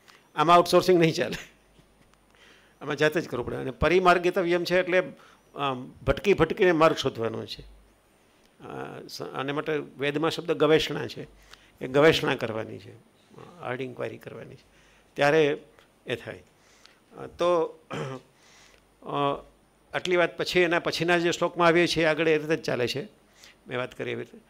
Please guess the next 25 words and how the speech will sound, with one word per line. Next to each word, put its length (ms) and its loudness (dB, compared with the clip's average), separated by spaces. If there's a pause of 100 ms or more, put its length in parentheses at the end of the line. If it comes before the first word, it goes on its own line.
(240)
કે 100 2
એમાં 340 4 (1300)
કહે 80 -4
છે 60 -2
કે 120 -2 (680)
શું 260 4
કરવાનું 480 6
હવે, 160 -4
હવે 440 -4
કહે 120 -2
છે 160 -4 (920)
શું 220 -4
કરવાનું 400 2
છે. 180 -10 (380)
આ 40 -6
શબ્દો 300 2
બધા 180 6
વારે 200 8
વારે 180 6
આવી 180 4
ગયા 180 2
છે. 200 -8 (720)
નિર્માન 520 8
મોહ, 380 0 (1400)
તમારે 280 0